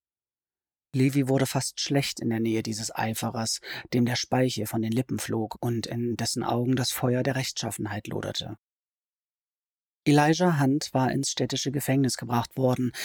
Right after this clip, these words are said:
wo er auf seinen Prozess für versuchten Mord warten sollte. In der Zwischenzeit bestachen ein paar der wagemutigeren Schreiberlinge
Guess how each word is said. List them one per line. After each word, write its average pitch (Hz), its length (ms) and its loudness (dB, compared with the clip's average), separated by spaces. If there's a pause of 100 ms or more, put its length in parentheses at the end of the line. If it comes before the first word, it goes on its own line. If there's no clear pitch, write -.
(180)
wo 131 140 6
er 127 320 2
auf - 120 0
seinen 127 260 0
Prozess - 440 0
für 120 160 -4
versuchten 127 480 -2
Mord 131 380 2
warten - 280 -4
sollte. 104 420 -6 (1200)
In 156 140 8
der 165 120 8
Zwischenzeit 127 640 2
bestachen 131 480 2
ein 131 220 4
paar 135 240 0
der 135 180 4
wagemutigeren 139 760 2
Schreiberlinge 135 800 4